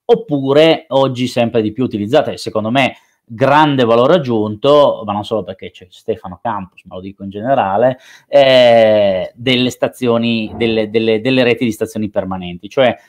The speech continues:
avere qualcuno che ci trasmette delle correzioni, cosiddette correzioni differenziali. Che cosa sono? Sono essenzialmente dei modelli, delle informazioni che contengono dei, dei modelli, delle, dei parametri per,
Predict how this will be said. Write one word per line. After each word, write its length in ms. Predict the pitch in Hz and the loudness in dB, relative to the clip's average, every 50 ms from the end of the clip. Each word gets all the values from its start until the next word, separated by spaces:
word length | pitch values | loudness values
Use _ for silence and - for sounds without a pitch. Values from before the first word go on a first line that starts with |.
| _ _ | _ _
avere 500 | - 151 160 170 190 175 156 143 131 120 | -2 -2 0 2 4 4 4 4 4 2
qualcuno 560 | - 185 196 190 - 170 170 180 190 175 170 | 2 0 0 0 0 0 2 2 2 2 0
che 160 | - - 147 147 | 0 0 -2 -2
ci 160 | - 127 120 | -4 -6 -6
trasmette 920 | - 131 123 113 131 147 165 165 143 123 - _ _ - 110 104 95 - _ _ _ _ _ | -4 -4 -4 -4 -4 -2 0 0 0 -2 -4 _ _ -2 -2 -2 -2 -4 _ _ _ _ _
delle 520 | _ - 120 113 147 165 170 160 139 - - | _ -20 -8 -2 0 0 2 2 0 0 -2
correzioni, 720 | - - 139 131 123 131 127 - - - 156 151 135 123 107 | -2 0 0 2 2 0 -6 -6 -4 -2 0 0 0 -2 -4
cosiddette 400 | - 107 113 110 123 123 - 107 | -8 -10 -8 -8 -8 -8 -8 -6
correzioni 440 | - 110 107 - - - 131 127 | -6 -6 -8 -8 -8 -6 -4 -4
differenziali. 1160 | 107 104 98 - - 104 98 95 98 98 - - - 123 - 82 85 87 104 127 147 165 165 160 | -4 -6 -6 -6 -4 -4 -4 -4 -6 -10 -10 -8 -4 -4 -4 -4 -4 -6 -4 -2 0 0 0 -2
Che 100 | - 120 | -6 -8
cosa 240 | - 131 123 120 117 | -6 -4 -2 -2 -2
sono? 500 | 113 - 135 123 113 107 101 95 95 95 | -2 -2 0 2 2 2 0 -2 -6 -6
Sono 180 | - 151 156 | -4 -2 -2
essenzialmente 640 | 151 - 143 131 - 131 127 131 147 151 147 - 127 117 | -2 -2 -4 -6 -4 -4 -2 -2 -2 -2 -2 -4 -4 -2
dei 340 | 120 117 117 113 113 110 _ _ _ _ _ - | 0 0 0 0 -2 -6 _ _ _ _ _ -6
modelli, 640 | 120 123 131 135 127 143 151 139 123 117 117 110 107 | -2 0 0 0 2 4 2 4 4 2 0 0 0
delle 180 | 113 120 123 | 0 0 0
informazioni 640 | 123 127 - 139 143 170 190 175 - 156 156 156 - | 0 -2 -2 -2 -2 0 0 -2 -2 -2 -4 -4 -4
che 80 | - _ | -6 _
contengono 840 | - 143 135 123 - 127 127 127 131 131 131 131 131 135 131 127 - _ _ _ _ _ | -6 -6 -6 -6 -4 -4 -2 -2 -2 0 -2 0 0 0 -2 -2 -4 _ _ _ _ _
dei, 1080 | - 113 117 127 127 127 123 120 117 117 113 110 107 104 104 101 98 95 95 92 92 87 | -10 -4 0 0 2 2 2 2 0 0 0 0 -2 -2 -4 -4 -6 -8 -8 -12 -14 -10
dei 200 | 90 110 117 117 | -4 -2 0 0
modelli, 480 | 127 147 143 120 120 113 120 120 113 | 2 0 0 2 2 0 2 0 -2
delle, 460 | 101 104 101 101 101 101 98 95 95 92 | -2 -4 -4 -4 -4 -6 -6 -8 -10 -10
dei 160 | 92 101 98 | -10 -10 -6
parametri 600 | - - 147 135 113 117 123 135 131 - 147 147 | -2 0 0 2 2 0 0 -2 -4 -2 -4 -4
per, 360 | - - 127 120 120 123 123 | -2 0 2 4 4 4 4